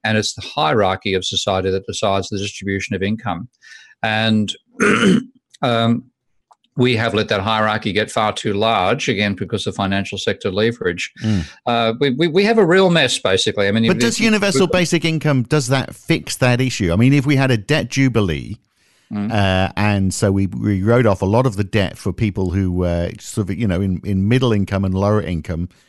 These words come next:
Speaker 2: and those people who had higher income, if they had a high level of debt, then they, we might write off half of it. They've still got the other half to, to contend with. But that, but that meant mainstream society would be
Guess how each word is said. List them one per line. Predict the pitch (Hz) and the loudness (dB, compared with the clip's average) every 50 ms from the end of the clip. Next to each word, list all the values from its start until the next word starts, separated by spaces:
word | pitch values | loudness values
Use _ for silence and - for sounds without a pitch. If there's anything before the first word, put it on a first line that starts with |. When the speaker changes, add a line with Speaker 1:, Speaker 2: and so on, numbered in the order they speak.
| _ _ - | _ _ -8
Speaker 2:
and | 87 90 | -2 0
those | 107 120 123 - | 2 0 0 0
people | - 110 104 - 107 104 | -2 -4 -2 -2 0 0
who | 95 | 0
had | 87 90 87 85 - | 0 0 -2 -4 -4
higher | 104 104 101 95 90 | -4 -2 -2 0 -2
income, | 92 90 - 98 87 | -2 -2 -2 -4 -4
if | 78 - | -4 -2
they | - 104 | -2 -2
had | 101 107 110 92 | 0 0 0 -2
a | 87 | -2
high | 85 95 95 95 | -2 -2 -2 -2
level | 92 90 82 87 87 | -2 -2 -2 -4 -6
of | 80 78 | -4 -4
debt, | - 95 87 - | -4 -4 -4 -4
then | - 92 90 | -4 -4 -4
they, | 87 | -4
we | 82 - 110 104 | -4 -4 -2 0
might | 101 104 101 95 104 | 0 0 0 0 -2
write | 110 98 98 95 | -2 -2 -2 -2
off | 92 87 - - - | -2 -4 -6 -8 -4
half | - 127 117 104 - | -2 -2 -2 -2 -4
of | 85 73 | -8 -8
it. | 82 85 - | -8 -8 -8
They've | 101 - | -10 -12
still | - - 110 104 | -8 -4 -4 -2
got | 95 92 85 - - - - - - - _ - | -2 -4 -6 -8 -12 -18 -20 -20 -20 -20 _ -2
the | 101 104 | 0 2
other | 110 127 127 110 | 4 4 4 2
half | 90 104 98 92 - - | 2 2 0 0 -2 -2
to, | - - 98 87 80 | -4 -2 -2 -2 -2
to | 80 - - - 95 | -4 -6 -8 -8 -6
contend | - - 92 - - - 120 107 92 78 | -2 -4 -4 -2 -2 0 0 0 0 -2
with. | 71 - - 110 - _ _ _ _ - - - - - | -4 -6 -8 -8 -10 _ _ _ _ -20 -20 -20 -6 -4
But | 120 107 | -2 0
that, | 123 147 131 - 131 127 107 107 | 2 0 0 -2 -4 -10 -8 -4
but | - | 0
that | 135 131 110 | 0 0 2
meant | 131 139 123 113 117 | 2 2 2 2 2
mainstream | 131 127 117 120 123 131 123 113 - - - - 107 101 98 95 92 92 90 87 - | 2 2 4 4 6 4 4 2 0 -2 0 2 2 4 4 2 2 2 0 -2 -4
society | - - - 101 - 120 110 101 92 90 92 95 98 | -4 -6 -4 -2 0 0 2 2 2 2 0 0 0
would | 95 92 98 90 - | 0 0 -2 -2 -2
be | - 92 90 87 87 87 | -2 -2 0 0 -2 -4